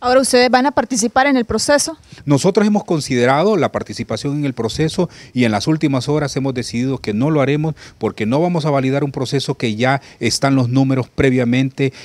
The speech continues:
Speaker 2: y perversamente calculados.
Speaker 1: Ahora, a su juicio, ¿quién está interesado en que la A C J esté en este proceso, que participe en este proceso de la elección del delegado?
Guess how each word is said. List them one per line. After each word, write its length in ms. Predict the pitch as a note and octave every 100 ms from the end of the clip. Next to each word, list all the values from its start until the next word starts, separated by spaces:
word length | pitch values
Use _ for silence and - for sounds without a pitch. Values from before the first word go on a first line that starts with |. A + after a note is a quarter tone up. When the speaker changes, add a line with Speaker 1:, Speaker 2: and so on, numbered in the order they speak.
| -
Speaker 2:
y 140 | D3
perversamente 760 | - A2+ G2+ C3 A#2 A#2 A2+ A#2
calculados. 720 | G2+ F#2 F#2 C#2+ - - - -
Speaker 1:
Ahora, 280 | B3 C4+ B3
a 40 |
su 220 | - C4
juicio, 440 | A3+ C4+ D4 - A#3
¿quién 140 | A#3+
está 160 | C4 C4
interesado 480 | B3 B3 B3 C4
en 80 | C4
que 120 | B3
la 100 | A3
A 60 | G#3+
C 140 | C4
J 520 | A#3+ B3 B3+ B3+ C4+ C4 - -
esté 300 | - A3+ A#3+
en 80 | A#3+
este 220 | B3+ B3+
proceso, 480 | A3+ A3 - C#4 C4+
que 80 | A3+
participe 340 | - - B3
en 60 | B3
este 140 | B3+
proceso 420 | A#3 A3+ B3 B3 A#3
de 80 |
la 80 | G#3+
elección 300 | G3+ G3+ A3+
del 100 | A3+
delegado? 320 | - - -